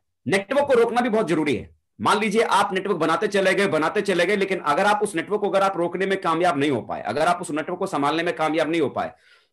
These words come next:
तो network बनाने से भी आपको कोई फायदा मिलने वाला नहीं है। टीम बनाने के साथ-साथ, team बनाने के साथ-साथ वो टीम आपके पास में रुकेगी कैसे, वो team आपको फॉलो करेगी कैसे, वो टीम काम करेगी कैसे, उसके ऊपर भी आपको काम करना पड़ेगा।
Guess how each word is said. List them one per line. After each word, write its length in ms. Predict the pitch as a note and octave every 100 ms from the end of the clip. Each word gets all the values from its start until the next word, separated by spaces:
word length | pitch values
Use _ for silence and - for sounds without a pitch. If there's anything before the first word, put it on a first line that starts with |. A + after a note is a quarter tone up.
| _
तो 60 | D#3
network 280 | C#3 E3+ C3+
बनाने 280 | C3+ D3
से 120 | F3+ E3+
भी 80 |
आपको 180 | D#3+ D#3+
कोई 160 | D#3 C#3+
फायदा 280 | C3 B2 B2+
मिलने 220 | A2+ A2+
वाला 240 | F#2+ F2+
नहीं 200 | F2 E2+
है। 60 | C#2 - _ _ _ _ - - - _ _ -
टीम 180 | E3+ B2
बनाने 360 | A#2+ B2+ F3
के 140 | F3+ D#3
साथ-साथ, 560 | - D3+ E3+ - A#2 - - _ _ _
team 220 | E3+ D#3+
बनाने 320 | A#2+ A#2+ F3
के 120 | G#3 F#3+
साथ-साथ 260 | D3 C#3
वो 120 | C#3
टीम 240 | D#3+ D#3+ D#3+
आपके 180 | D3+ D#3+
पास 180 | D#3+
में 80 | E3
रुकेगी 420 | C3 C3+ F3+ E3+
कैसे, 440 | E3 A2 G#2+ E2+ - _
वो 80 | C#3
team 220 | D#3 D#3+
आपको 200 | E3 D#3+
फॉलो 260 | F3 D3 D#3+
करेगी 340 | D#3 D3+ F3
कैसे, 320 | E3 B2 A#2 F2
वो 120 | C#3+
टीम 240 | D3+ F#3
काम 280 | F3+ D#3+ F3
करेगी 320 | D3+ D#3 E3
कैसे, 420 | F3 C3+ A#2 - - _ _ _ _ _ _ _
उसके 220 | E3+ -
ऊपर 200 | E3+ E3
भी 120 | E3
आपको 200 | D#3 D3+
काम 200 | D#3 D3
करना 260 | C#3 D3 D#3
पड़ेगा। 360 | - - -